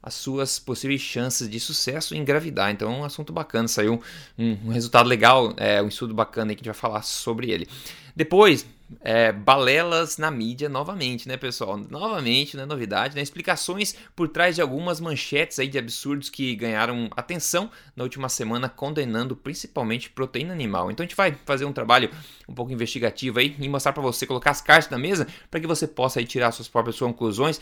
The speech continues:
pra saber o, o, que tipo de, de importância você dá pra esse, pra esse estudo e pra essas manchetes que saíram. Antes de a gente começar aí, só dar um aviso rápido aqui.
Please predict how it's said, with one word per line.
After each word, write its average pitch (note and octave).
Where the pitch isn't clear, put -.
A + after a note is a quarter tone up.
pra B2
saber B2+
o, A#2+
o, -
que -
tipo E3+
de, C3+
de A#2+
importância C#3
você B2+
dá A2+
pra G#2+
esse, -
pra A2+
esse -
estudo D3+
e -
pra B2
essas B2
manchetes A#2
que -
saíram. G2+
Antes F#3
de G3
a -
gente F3
começar D#3
aí, D3+
só E3+
dar E3
um D#3+
aviso B2+
rápido A2+
aqui. D#3